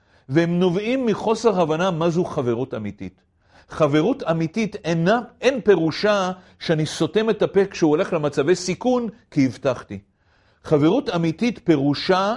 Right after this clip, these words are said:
שלמענו אני אפר את השבועה, ואני אספר למבוגר כדי להציל אותו.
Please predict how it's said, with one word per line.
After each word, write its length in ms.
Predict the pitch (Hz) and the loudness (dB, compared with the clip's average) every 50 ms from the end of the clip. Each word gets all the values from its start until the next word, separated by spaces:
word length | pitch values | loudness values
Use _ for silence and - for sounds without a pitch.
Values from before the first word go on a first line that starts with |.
| - | -6
שלמענו 800 | 143 - 180 165 165 170 165 170 175 170 156 160 170 208 226 220 | -4 2 2 4 4 4 2 2 0 0 0 0 0 0 0 0
אני 180 | 202 180 156 143 | -2 -2 -2 -4
אפר 360 | 131 - - 180 196 214 233 | -4 -4 -2 0 0 0 0
את 120 | 220 - | -2 -4
השבועה, 500 | 156 - - 123 117 117 117 110 113 120 139 - _ _ _ _ _ _ - | -4 -8 -6 -4 -2 0 0 0 -2 -4 -6 -12 _ _ _ _ _ _ -8
ואני 180 | 139 139 143 143 | -6 -4 -4 -4
אספר 440 | 139 - - 135 - - 185 214 233 | -4 -2 -4 -4 0 2 0 2 2
למבוגר 640 | 226 196 165 151 139 135 127 131 135 143 147 143 | 2 0 0 0 0 2 4 6 4 4 4 0
כדי 260 | - 131 123 135 143 | -2 -2 0 2 2
להציל 440 | 143 139 123 113 - - 120 110 101 | 2 2 0 -2 -4 -6 -6 -4 -4
אותו. 300 | 98 - - 98 95 - | -4 -4 -6 -8 -8 -8